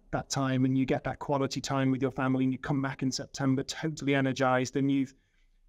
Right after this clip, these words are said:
you've kept the two or three projects, um, the right amount for the summer. That means they get your absolute best. They get your absolute best, no compromise. And then you come back and you can take on a couple more in September, perhaps, and they s-,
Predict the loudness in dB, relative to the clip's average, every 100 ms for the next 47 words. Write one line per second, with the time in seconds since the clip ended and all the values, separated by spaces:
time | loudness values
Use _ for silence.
0 | _ -2 -2 -2 -2 -2 -4 -4 0 2
1 | 0 0 -2 -2 -2 -2 -2 0 0 2
2 | 0 -2 -6 -6 -6 -2 0 2 0 -2
3 | _ _ _ _ 0 2 2 2 0 -2
4 | 0 -2 -4 -8 -8 -6 -4 -2 2 2
5 | 2 -2 -2 0 0 2 0 0 0 -2
6 | -4 -4 -6 -4 0 0 0 -4 -6 -6
7 | -8 -10 -4 0 2 2 0 -2 -2 -2
8 | 0 0 0 -2 -2 -2 0 0 2 0
9 | 0 -2 -4 -2 -4 -8 _ _ -4 -2
10 | 0 0 0 0 0 0 -2 0 -2 0
11 | -2 0 -2 -2 -4 -2 0 0 -2 -4
12 | -8 0 0 2 -2 -8 -8 -10 -8 0
13 | 2 4 4 2